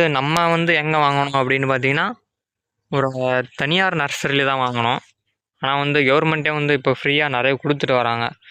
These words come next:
அதை வந்து நீங்க பயன்படுத்திக்கங்க. நம்மளுடைய ஃபாரஸ்ட் எல்லா மாவட்டத்துலயும் வந்து ஃபாரஸ்ட் ஆஃபீஸ் இருக்கும். அந்த ஃபாரஸ்ட் ஆஃபீஸை நீங்க கான்டாக்ட் பண்ணீங்க, இல்ல நேர்ல போனீங்க அப்படின்னா, அவங்க வந்து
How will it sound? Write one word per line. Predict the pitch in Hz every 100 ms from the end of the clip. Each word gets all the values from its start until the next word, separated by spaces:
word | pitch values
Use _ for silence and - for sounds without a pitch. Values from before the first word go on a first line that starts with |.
| - _
அதை | 135 131
வந்து | 131 147 160 151
நீங்க | 131 127 123
பயன்படுத்திக்கங்க. | 123 131 147 135 117 120 113 117 _ _ _ _ _ _ _ _ _ _ _ _ _ _ _ _ _ _ _
நம்மளுடைய | 208 139 139 147 143 135
ஃபாரஸ்ட் | 139 156 180 175 - 151
எல்லா | 135 135 139
மாவட்டத்துலயும் | 135 156 151 156 143 143
வந்து | 165
ஃபாரஸ்ட் | - 147 175 160
ஆஃபீஸ் | 151 131 135
இருக்கும். | 139 127 156
அந்த | 151 135
ஃபாரஸ்ட் | 127 139 165 165 -
ஆஃபீஸை | 143 135 - 147 139 - - _ _ _ _
நீங்க | - 143 139
கான்டாக்ட் | - 147 156 131
பண்ணீங்க, | 139 135 139
இல்ல | 139 135
நேர்ல | 135 147 143 131
போனீங்க | 139 135 139
அப்படின்னா, | 135 127 143 185 269 _ _ _ _ _ _ -
அவங்க | 135 135
வந்து | 135 147 160